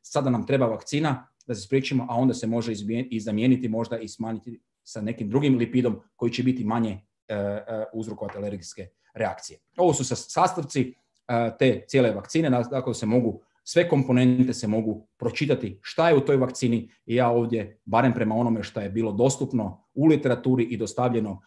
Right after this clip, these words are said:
različitim fondacijama, ja ovdje ne vi-, ne vidim nikakav mikročip šta je Bill Gates ubacio. Ovdje ga ja ne vidim. Opet sad nešto o, o, e, e,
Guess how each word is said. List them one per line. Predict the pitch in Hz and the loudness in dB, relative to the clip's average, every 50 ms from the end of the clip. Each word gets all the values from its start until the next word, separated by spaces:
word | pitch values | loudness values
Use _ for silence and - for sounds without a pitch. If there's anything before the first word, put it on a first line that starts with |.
| _ _ _ _ | _ _ _ _
različitim | - 113 123 131 120 117 110 - - 110 101 104 - _ | 0 2 2 2 2 0 -4 -6 -8 -8 -8 -8 -8 _
fondacijama, | - 113 104 117 127 123 - - 113 107 | -8 -4 -2 -2 -2 -2 -2 -4 -4 -2
ja | 113 113 110 | -2 0 0
ovdje | 117 113 113 107 | 0 0 -2 -2
ne | 104 101 | -2 -2
vi-, | 104 113 127 127 | -2 -2 -2 -2
ne | 117 107 | -2 -2
vidim | 110 120 117 104 | 0 0 0 2
nikakav | 101 120 123 110 - 107 98 - - | 0 0 0 -2 -4 -4 -6 -6 0
mikročip | 110 127 147 147 - 117 107 - - 143 127 127 - _ _ _ _ _ _ _ | 2 2 4 4 0 -4 -6 -2 -2 -2 -2 -4 -6 _ _ _ _ _ _ _
šta | _ - - - 120 117 | _ -12 -6 -4 -2 -2
je | 117 110 98 98 | -2 -4 -4 -2
Bill | 101 123 131 127 | 2 4 4 6
Gates | 113 123 123 127 127 - - - - - | 6 4 2 2 2 -2 -8 -14 -8 -6
ubacio. | 123 120 113 107 117 117 117 - - 104 92 82 - _ _ _ | -4 -4 0 0 0 0 0 -4 -8 -10 -12 -12 -14 _ _ _
Ovdje | 101 107 107 98 98 | -12 -12 -10 -10 -10
ga | 95 95 | -12 -12
ja | 90 | -12
ne | 92 87 | -14 -16
vidim. | 82 82 _ _ _ _ _ _ _ _ _ _ - - _ _ _ _ _ _ _ - - _ _ _ _ _ _ _ _ _ _ _ _ _ _ _ _ _ _ _ | -18 -20 _ _ _ _ _ _ _ _ _ _ -20 -20 _ _ _ _ _ _ _ -20 -20 _ _ _ _ _ _ _ _ _ _ _ _ _ _ _ _ _ _ _
Opet | 226 247 247 247 220 - - | 6 6 8 8 6 4 4
sad | 214 202 180 | 2 2 4
nešto | 185 190 180 - 190 170 165 - | 2 2 2 4 2 2 4 6
o, | 165 170 180 165 135 - - - _ - | 6 6 6 6 2 0 -8 -14 _ 4
o, | 160 165 170 165 156 165 - - - | 6 8 10 8 8 6 0 -4 0
e, | 135 | 4
e, | 135 135 135 131 135 - 127 127 135 | 4 6 6 6 6 6 4 4 4